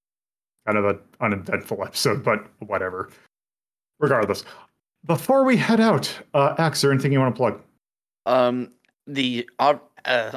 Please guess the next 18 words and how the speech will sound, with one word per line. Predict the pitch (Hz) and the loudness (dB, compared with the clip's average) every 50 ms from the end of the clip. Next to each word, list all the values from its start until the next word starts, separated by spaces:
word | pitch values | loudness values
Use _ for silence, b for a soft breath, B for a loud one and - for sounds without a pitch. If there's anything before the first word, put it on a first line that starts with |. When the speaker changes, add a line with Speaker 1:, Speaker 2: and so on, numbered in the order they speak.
| - - | -2 -2
Speaker 2:
Autistic | 147 147 - 196 196 196 - - - | -2 0 0 -2 -2 0 -4 -8 -8
Self | - - 165 143 - - _ | -2 0 0 0 0 -4 _
Advoc-, | - 160 165 160 151 - - _ _ | -2 -2 -2 -2 -8 -14 -16 _ _
Advocacy | - 151 170 165 165 180 180 - - - 190 185 175 | 0 0 0 0 -2 -6 -6 -6 -12 -8 -6 -6 -4
Network, | 165 165 - - 151 151 151 160 160 - - _ _ _ _ _ _ _ _ _ _ | -4 -4 -4 -4 -4 -4 -4 -6 -8 -12 -20 _ _ _ _ _ _ _ _ _ _
your | 123 127 127 | -2 -2 0
local | 131 143 143 139 160 156 - - | 0 0 0 0 -2 -2 -2 0
A-, | 139 147 156 147 143 - - _ _ - | 0 0 0 0 -4 -8 -14 _ _ 0
A | 139 147 | 0 0
S | 147 143 | 0 -2
P | - - - 147 139 | -4 -10 -8 -8 -8
C | - - - 131 127 127 127 | -8 -10 -10 -8 -4 -2 0
A, | 123 123 123 120 120 120 120 120 b b b b b _ _ _ - | 0 0 0 0 -2 -2 -4 -8 b b b b b _ _ _ -8
uh, | 113 113 110 107 107 | -6 -4 -4 -4 -6
please | - - 131 131 135 131 - | -4 -2 0 0 0 -2 -4
adopt, | - 123 117 123 117 113 113 - _ | -10 -4 -2 0 0 0 -2 -4 _
don't | - 113 98 80 87 | -8 -6 -6 -6 -10
shop. | - - - - - - | -10 -10 -10 -10 -10 -14